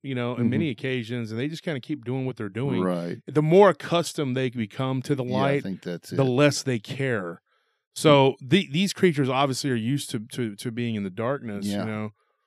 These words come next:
Speaker 2: Couple that with human intelligence, and if their prime directive is to stay hidden, any type of light is gonna, you know, trigger them to say, "Hey, I'm outta here,"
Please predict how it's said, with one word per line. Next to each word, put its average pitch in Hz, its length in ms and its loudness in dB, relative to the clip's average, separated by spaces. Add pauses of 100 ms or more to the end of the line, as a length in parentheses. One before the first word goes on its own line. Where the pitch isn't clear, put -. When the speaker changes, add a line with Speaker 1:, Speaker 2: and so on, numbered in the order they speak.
(140)
Speaker 2:
Couple 156 320 -2
that 139 240 0
with 104 140 -6
human 120 340 0
intelligence, 95 680 -6
and 90 140 -6
if 90 180 -14
their 101 460 -4 (480)
prime 117 400 -2
directive 98 560 -4
is 92 200 -6
to - 160 -12
stay 104 400 -6
hidden, 120 440 -6 (540)
any 117 180 2
type 98 240 -6
of 90 140 -12
light 87 240 -6
is - 180 -14
gonna, 92 280 -8 (320)
you 120 120 -2
know, 92 120 -4
trigger 131 360 4
them 104 240 2
to 87 80 -6
say, 98 220 -4
"Hey, 110 240 0
I'm 123 180 0
outta 104 240 2
here," - 260 -12